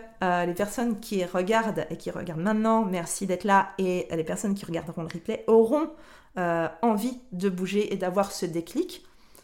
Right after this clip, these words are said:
Et surtout de se dire, mais en fait,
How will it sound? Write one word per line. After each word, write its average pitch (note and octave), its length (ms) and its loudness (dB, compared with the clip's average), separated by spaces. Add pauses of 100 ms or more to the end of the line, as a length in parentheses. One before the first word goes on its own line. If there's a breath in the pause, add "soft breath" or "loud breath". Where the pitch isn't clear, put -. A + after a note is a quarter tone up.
(560 soft breath)
Et G3 160 4
surtout A#3+ 420 0
de E4 60 -2
se - 100 -4
dire, G#3 340 -2
mais F#3+ 120 2
en F3 60 0
fait, - 480 -4